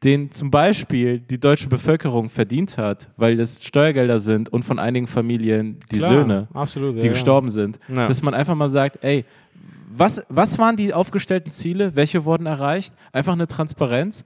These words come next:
Speaker 1: Und ich glaube, gar nichts wurde erreicht.
Speaker 2: Ja, das ist irgendwie ein bisschen wie bei zum Beispiel GoFundMe oder
Speaker 1: Ja,
Speaker 2: so.
Speaker 1: genau.
Speaker 2: Ja, du, du, du spendest da Sachen rein oder
Speaker 1: Äh,
Speaker 2: so und
Speaker 1: genau.
Speaker 2: dann möchtest du sehen, wie es gelaufen ist.
Speaker 1: Ja.
Speaker 2: Und wenn die, wenn das nicht funktioniert hat, dann möchtest du dein Geld zurückhaben.
Speaker 1: Ja,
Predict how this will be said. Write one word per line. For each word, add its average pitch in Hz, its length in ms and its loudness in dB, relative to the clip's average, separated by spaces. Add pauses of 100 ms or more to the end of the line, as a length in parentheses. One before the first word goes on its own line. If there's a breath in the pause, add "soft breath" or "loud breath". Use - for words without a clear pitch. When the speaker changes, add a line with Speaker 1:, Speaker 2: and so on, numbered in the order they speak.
(260 loud breath)
Speaker 1:
Und 147 140 2
ich 147 80 2
glaube, 165 260 4
gar 165 200 2
nichts - 200 -2
wurde 107 180 2
erreicht. 90 300 -4
Speaker 2:
Ja, 220 240 -2
das 160 160 -2
ist 202 120 -4
irgendwie 214 240 -2
ein 185 60 -8
bisschen 214 380 -8
wie 196 100 -8
bei 170 220 -4
zum 170 200 -10
Beispiel 160 320 -6
GoFundMe 143 920 -6
oder 135 100 0
Speaker 1:
Ja, 202 280 4
Speaker 2:
so. 185 60 2
Speaker 1:
genau. 226 360 6
Speaker 2:
Ja, 180 160 6
du, 165 200 2
du, 170 220 -2
du 156 120 -2
spendest 185 400 -2
da 175 80 2
Sachen 202 260 -4
rein 151 320 -2
oder 190 200 -4
Speaker 1:
Äh, 190 40 -2
Speaker 2:
so 202 200 -2
und 220 140 -4
Speaker 1:
genau. - 100 2
Speaker 2:
dann 196 80 4
möchtest 196 260 -2
du 190 60 -4
sehen, 180 180 0
wie 185 60 0
es 160 80 0
gelaufen 165 420 0
ist. - 260 -16 (180)
Speaker 1:
Ja. 113 360 2
Speaker 2:
Und 160 180 2
wenn 156 320 0
die, 147 180 -12 (140)
wenn 151 200 -2
das 185 180 -2
nicht 233 160 -6
funktioniert 208 380 -2
hat, 175 100 0
dann 165 100 0
möchtest 170 240 -4
du 180 60 -4
dein 160 140 -2
Geld 175 160 -2
zurückhaben. 98 420 -6
Speaker 1:
Ja, 175 380 2